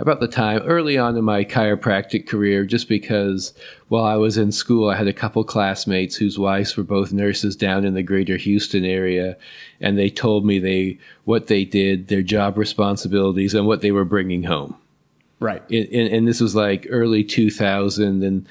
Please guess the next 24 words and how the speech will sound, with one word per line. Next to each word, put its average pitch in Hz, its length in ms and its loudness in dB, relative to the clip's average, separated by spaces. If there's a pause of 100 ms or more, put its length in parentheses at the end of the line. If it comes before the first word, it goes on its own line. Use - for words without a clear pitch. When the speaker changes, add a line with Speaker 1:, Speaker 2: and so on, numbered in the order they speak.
(180)
Speaker 1:
according 110 880 0
to 123 120 0
the 101 120 0
husbands, 98 640 -2
that 95 160 -2
the, 95 260 0 (320)
the, 95 400 0 (1000)
the, 110 240 0
the 117 160 2
wives 104 400 2
were 107 80 0
bringing 101 360 0
in, 98 160 2
like, 95 280 2
somewhere 107 320 2
between 101 320 2
seventy 101 480 2
and 98 120 2
ninety 95 320 0
thousand 95 540 -2
dollars 92 480 -2
a 87 60 -2
year 90 420 0 (120)
in, 85 420 -4